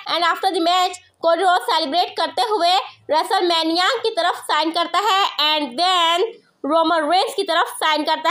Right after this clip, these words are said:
है। And ये बात तो प्रीटी श्योर है कि कोडी रोड्स रेसलमेनिया में रोमन रेंस को ही for the undisputed universal heavyweight championship के लिए फेस करने वाला है। And टू टाइम कोडी रोड्स ने रॉयल रंबल को विन करके खुद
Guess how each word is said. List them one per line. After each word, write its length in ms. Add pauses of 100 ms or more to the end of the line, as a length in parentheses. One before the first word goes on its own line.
(120)
है। 200 (500)
And 160
ये 120
बात 220
तो 80
प्रीटी 320
श्योर 280
है 100
कि 220
कोडी 240
रोड्स 240
रेसलमेनिया 600
में 120
रोमन 340
रेंस 300
को 120 (100)
ही 540 (400)
for 220 (160)
the 80 (140)
undisputed 480
universal 580
heavyweight 380
championship 480
के 80
लिए 240
फेस 360
करने 260
वाला 260
है। 420 (560)
And 240
टू 240
टाइम 260
कोडी 280
रोड्स 320
ने 140
रॉयल 300
रंबल 280
को 180
विन 200
करके 360
खुद 160